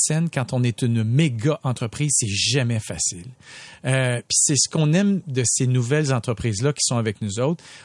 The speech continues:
On veut se faire fouetter pour dire, « Hey, on l'essaye-tu ? »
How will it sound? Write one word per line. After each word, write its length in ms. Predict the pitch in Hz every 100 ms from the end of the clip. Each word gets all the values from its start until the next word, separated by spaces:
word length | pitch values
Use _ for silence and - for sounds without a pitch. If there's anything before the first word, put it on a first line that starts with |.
| -
On 120 | 117
veut 160 | 107 160
se 100 | -
faire 160 | 123 -
fouetter 400 | 123 107 170 170
pour 220 | 127 110
dire, « 200 | 120 143 160
Hey, 300 | 165 104 - _ _ -
on 120 | 135
l'essaye-tu ? » 800 | 131 160 - 113 101 - -